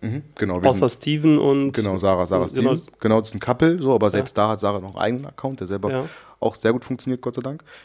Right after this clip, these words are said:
Speaker 1: Ähm, aber ja.
Speaker 2: Hat das einen Grund? Also wegen den Partnern, die du im Netzwerk hast, dass du eher so Frauen leichter
Speaker 1: Ja,
Speaker 2: vermitteln kannst?
Speaker 1: mittlerweile schon. Also es ist ja ziemlich simpel eigentlich. Also bei Frauen hast du ja eine viel größere Möglichkeit, einfach erstmal Kunden zu, zu, zu akquirieren.
Speaker 2: Mhm.
Speaker 1: Also bei Männern hast du ja,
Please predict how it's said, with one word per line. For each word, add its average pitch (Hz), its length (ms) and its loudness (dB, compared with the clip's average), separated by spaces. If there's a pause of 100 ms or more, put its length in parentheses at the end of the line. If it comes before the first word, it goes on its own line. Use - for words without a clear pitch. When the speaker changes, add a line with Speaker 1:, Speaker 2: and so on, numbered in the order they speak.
(140)
Speaker 1:
Ähm, 101 560 -2
aber 101 160 0
ja. 104 80 4
Speaker 2:
Hat 110 60 0
das 120 140 2
einen - 120 -2
Grund? 170 260 2
Also 127 240 -4
wegen 127 180 0
den 123 140 0
Partnern, 165 380 -2
die 170 80 -2
du 175 140 6
im 165 180 4
Netzwerk 170 440 0
hast, - 300 -10
dass 156 140 -16
du 170 80 -8
eher 160 180 -6
so 151 240 -10
Frauen 170 460 -4
leichter 170 260 -4
Speaker 1:
Ja, 113 240 6
Speaker 2:
vermitteln 101 140 4
kannst? 104 160 -6
Speaker 1:
mittlerweile 101 280 2
schon. 113 140 -10
Also 120 200 -2
es 107 140 -10 (480)
ist - 120 -8
ja 120 80 -2
ziemlich 120 240 0
simpel 117 280 0
eigentlich. 95 400 -2
Also 95 200 -2
bei 98 100 2
Frauen 107 300 0
hast 104 160 -4
du - 20 0
ja 101 40 -2
eine 95 60 -6
viel 104 140 -6
größere 95 540 0
Möglichkeit, 92 480 -4
einfach 90 220 -4
erstmal 90 220 -6
Kunden 107 360 -8 (180)
zu, 123 240 -6 (100)
zu, 120 220 -10
zu 117 260 -6
akquirieren. 127 460 -4 (140)
Speaker 2:
Mhm. 131 340 0
Speaker 1:
Also 98 140 0
bei 92 80 6
Männern 101 240 2
hast 95 180 -4
du 95 40 0
ja, 87 200 0